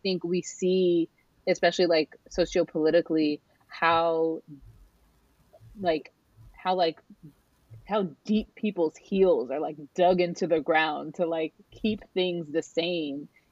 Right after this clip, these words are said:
even though we can see through the way that Mother Nature is moving, as well as the way that people are moving and waking and shifting and evolving,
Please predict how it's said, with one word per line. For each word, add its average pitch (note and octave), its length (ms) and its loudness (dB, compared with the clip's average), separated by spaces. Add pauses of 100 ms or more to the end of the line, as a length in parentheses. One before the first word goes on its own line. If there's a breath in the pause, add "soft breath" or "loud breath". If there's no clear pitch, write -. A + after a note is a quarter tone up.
(100)
even G#3+ 280 2
though G3+ 120 4
we G3 160 4
can F#3+ 200 2
see G#3 420 0
through F3+ 160 2
the E3 120 2
way E3 240 4
that D3+ 280 0 (420)
Mother D#3+ 240 -4
Nature G#3+ 480 6
is G#3 180 4
moving, G3+ 720 -2 (120)
as E3 160 -6
well D#3+ 380 0
as D3 140 -8
the D#3+ 100 0
way D3+ 240 0
that - 280 -10
people A3 380 0
are G#3+ 120 4
moving G#3 680 -2
and C#3 140 -6
waking F3 560 0
and C#3 140 -8
shifting E3+ 600 -2
and C3+ 100 -8
evolving, E3 760 2